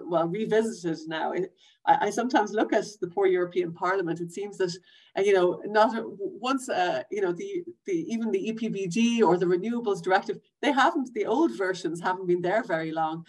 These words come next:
And we're already having to re-, rescope, renegotiate, um, all of those targets, and with not just the targets, but the measures that we need to implement them. Um, so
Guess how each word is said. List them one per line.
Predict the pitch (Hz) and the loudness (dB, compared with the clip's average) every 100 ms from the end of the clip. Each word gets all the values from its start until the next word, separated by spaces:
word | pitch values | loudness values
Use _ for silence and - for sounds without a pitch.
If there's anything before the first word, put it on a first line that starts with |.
| _ - | _ -6
And | 190 | -4
we're | 196 | 0
already | 190 190 190 208 202 | 0 2 2 2 2
having | 170 175 180 | 0 0 0
to | 175 | -2
re-, | 180 214 220 - 180 | -4 -6 -10 -10 -8
rescope, | 175 247 - - 180 175 175 | -4 -4 -4 0 2 2 -2
renegotiate, | 233 247 - 185 175 175 165 165 165 _ _ _ | -4 -2 0 2 0 0 -2 -4 -6 _ _ _
um, | 180 170 165 170 | 2 2 2 -2
all | - 190 220 | 4 4 4
of | |
those | 214 175 170 | 2 -2 -2
targets, | - 185 190 156 165 - | -2 -2 -2 -4 -8 -6
and | 180 185 | -6 -4
with | 185 269 - | -4 -6 -4
not | 220 208 | -4 -2
just | 190 175 | -4 -6
the | 156 | -4
targets, | 233 220 180 175 - | 4 4 6 0 -2
but | 175 | -4
the | 170 | -2
measures | 180 190 190 185 | -2 -2 -2 -2
that | 165 156 | -4 -6
we | 156 | -6
need | 156 151 - | -6 -6 2
to | 180 170 | 4 4
implement | 156 165 160 139 - | 2 -4 -6 -6 -8
them. | 123 127 _ - _ _ _ _ | -10 -10 _ -20 _ _ _ _
Um, | 185 190 - - | 0 0 -2 -6
so | 240 220 208 | 2 4 4